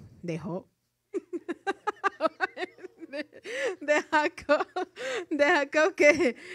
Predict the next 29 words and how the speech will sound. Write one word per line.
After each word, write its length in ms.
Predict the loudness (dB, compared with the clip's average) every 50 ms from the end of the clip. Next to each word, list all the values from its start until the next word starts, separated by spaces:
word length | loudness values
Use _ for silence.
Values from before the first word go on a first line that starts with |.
| -12 -6
no 220 | 0 0 2 2
fue 180 | 4 4 2 4
contado 400 | 4 4 4 4 4 4 4 4
entre 180 | 4 4 4 4
las, 220 | 6 6 4 4
entre 460 | 4 2 2 2 2 4 4 4 4
las 200 | 4 4 2 2
tribus, 320 | 0 0 2 4 4 4 4
pero 280 | 2 2 2 2 0
quiso, 320 | 0 -4 -4 0 2 2 2
este, 260 | 2 2 2 0 -2
traerlo 480 | 0 0 2 2 2 2 0 -2 -2
también. 460 | -2 -2 -2 -2 0 0 0 0 0 0
Este, 360 | -2 -2 -2 -2 -4 -4 -2
vamos 400 | -2 -2 -2 -2 -2 -4 -4 -2
a 140 | -2 -4 -4
así 240 | -4 -4 -4 -4
empezar. 480 | -4 -4 -6 -8 -8 -6 -4 -4 -4 -4 -8 -14 _ _ _ _ _ _ _ _ -4
¿De 80 | -4
acá 300 | -2 0 2 2 4 6
o 20 | 6
de 100 | 6 4
allá? 340 | 4 2 2 0 -2 -4 -6 -12 -14
¿De 80 | -12 -10
acá? 160 | -6 -4 -6 -6 -6 -10 -20 _ _ _ _ _ _ _ _ _ _ _ _ _ _ _ _ -10
Nuestro 260 | -8 -8 -6 -4 -6
hermano, 640 | -6 -4 -4 -4 -4 -2 -2 -2 0 0 -2 -2 -2
um, 460 | -4 -4 -4 -2 -4 -4 -6 -8 -10 -12 -16 -20 _ _ _ _ _ _ _ _ _ _ _ _ _ _ _ _ _ _
Carlos. 640 | -4 -2 -2 -2 -2 -2 -2 -2 -2 -4 -8 -14